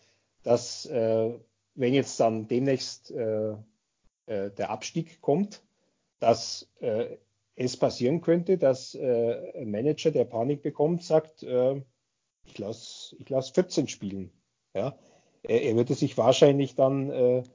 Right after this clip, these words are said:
vor dem Gericht durchsetzen damit. Freie Wahl des Arbeitsplatzes innerhalb der E U und so, also, äh, wahrscheinlich würde er Recht bekommen. Das Gentleman's Agreement funktioniert wunderbar, das ist, äh,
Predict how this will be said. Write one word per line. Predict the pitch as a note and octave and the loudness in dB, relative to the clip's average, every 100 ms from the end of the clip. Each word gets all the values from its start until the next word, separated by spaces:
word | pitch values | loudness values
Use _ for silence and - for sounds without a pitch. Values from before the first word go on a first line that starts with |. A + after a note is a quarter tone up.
| _ _ _ _ | _ _ _ _
vor | C3+ | 2
dem | B2+ | 2
Gericht | C3 D3 - - D#3+ | 0 -2 -4 -4 2
durchsetzen | D#3+ - D#3 - G#2+ F#2+ - _ _ | 2 4 0 0 -14 -16 -18 _ _
damit. | G2+ G2 G2+ - _ _ _ _ _ _ _ _ _ _ _ _ _ _ _ | -10 -10 -12 -20 _ _ _ _ _ _ _ _ _ _ _ _ _ _ _
Freie | B2 B2 B2 | 0 2 4
Wahl | A#2+ A#2+ | 2 0
des | A#2+ A2+ | -4 -8
Arbeitsplatzes | A#2+ C3 C#3+ - C#3 C3+ - C3+ - - - | -8 -4 -4 -4 -4 -4 -6 -10 -12 -20 -14
innerhalb | C3 B2+ A#2+ A#2 | -8 -4 -4 -6
der | - A#2+ | -12 -10
E | |
U | B2+ D3 | -6 -4
und | C#3+ | -4
so, | C3+ D3 C3+ | 2 4 4
also, | A2 G#2 G#2+ G#2 A2+ _ - _ - _ _ _ _ | 0 -4 -4 -6 -12 _ -20 _ -20 _ _ _ _
äh, | A2+ A2 A2 A2 G#2+ - _ _ _ _ _ _ _ - | -12 -8 -6 -6 -8 -16 _ _ _ _ _ _ _ -8
wahrscheinlich | A2 - C3+ A#2 | -6 -2 -2 0
würde | C3+ C#3 | 0 2
er | B2+ | 2
Recht | C#3+ - - | 2 -4 -12
bekommen. | - G2 G2+ G#2+ G#2+ _ _ _ _ | -6 -6 -6 -10 -14 _ _ _ _
Das | B2 | -4
Gentleman's | - D3 D#3 C#3 B2+ | 4 4 4 2 2
Agreement | A2+ B2+ D#3 D3 | -2 0 2 2
funktioniert | - C3+ - B2 C#3+ | 0 -6 -2 2 2
wunderbar, | B2+ C#3 G2+ A#2+ G3 | 2 0 0 2 0
das | A#2 | -2
ist, | A2+ A2+ - - | -8 -8 -12 -14
äh, | A2+ A2 A2 A2 | -8 -4 -4 -6